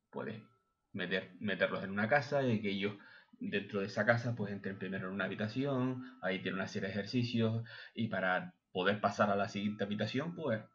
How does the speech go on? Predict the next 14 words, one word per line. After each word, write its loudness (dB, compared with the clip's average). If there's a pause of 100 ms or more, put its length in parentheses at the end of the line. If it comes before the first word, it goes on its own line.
(260)
tienes -2
que 0
acertar -2
una -2
serie 0
de -2
cosas 2
o, 4
o 2
coger 2
algunos 2
elementos. 0 (420)
Y 4
así 0